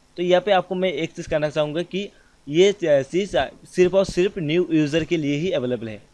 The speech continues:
आपका mobile number अगर पहले से ही Paytm में registered है तो आप इस offer को नहीं पा सकते हैं। तो यहाँ पर भी एक मैं आपको trick देना चाहूँगा कि आपका ड-, मॉम, डैड या फिर किसी का भी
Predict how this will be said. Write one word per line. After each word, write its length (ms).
आपका 260
mobile 300
number 220
अगर 160
पहले 300
से 120
ही 40
Paytm 280
में 260
registered 320
है 80
तो 180
आप 260
इस 120
offer 220
को 120
नहीं 160
पा 140
सकते 280
हैं। 160
तो 280
यहाँ 260
पर 220
भी 160
एक 180
मैं 340
आपको 240
trick 380
देना 200
चाहूँगा 280
कि 180
आपका 400
ड-, 320
मॉम, 360
डैड 320
या 140
फिर 200
किसी 220
का 180
भी 300